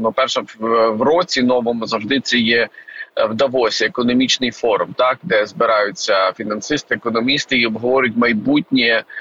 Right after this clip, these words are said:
так, так би мовити, закладають певний, е, економічний прогноз на, на новий рік. Безпекова конференція — це десь,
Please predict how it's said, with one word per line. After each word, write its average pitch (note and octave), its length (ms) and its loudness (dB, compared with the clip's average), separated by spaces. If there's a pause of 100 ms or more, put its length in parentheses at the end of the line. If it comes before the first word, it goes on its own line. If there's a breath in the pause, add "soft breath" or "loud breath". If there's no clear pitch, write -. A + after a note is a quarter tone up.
(280 loud breath)
так, D#3 120 -2 (180)
так C3+ 160 0
би B2 100 0
мовити, C#3 380 0
закладають B2 760 0
певний, C3 380 0 (520)
е, B2 160 0 (280)
економічний C3+ 680 0
прогноз B2+ 580 0
на, A#2+ 120 2 (960)
на B2 80 2
новий C#3 300 2
рік. C#3 340 -2 (440 loud breath)
Безпекова F3 520 0
конференція — D#3 680 0
це C#3+ 180 0
десь, C#3 260 0